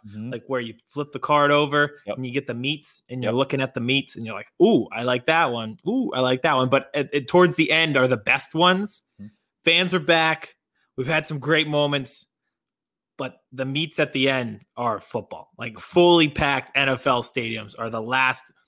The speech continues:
Speaker 2: type of sliced meat you get on your table at Fogo de Chao.
Speaker 1: Oh, I'm so excited for that. And then, and then, like, the sundae with the ice cream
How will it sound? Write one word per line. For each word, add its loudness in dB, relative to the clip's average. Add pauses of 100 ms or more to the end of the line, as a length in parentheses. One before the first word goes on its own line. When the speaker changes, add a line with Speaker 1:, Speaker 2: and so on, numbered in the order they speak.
(280)
Speaker 2:
type -2
of -4
sliced 0
meat -2
you -6
get -2
on -4
your -6
table -4
at -12
Fogo -4
de -14
Chao. -4 (180)
Speaker 1:
Oh, -16
I'm -18
so -14
excited -18
for -18
that. -16
And -8
then, -4
and -8
then, -2
like, -8
the -10
sundae -4 (320)
with -8
the -2
ice -2
cream -8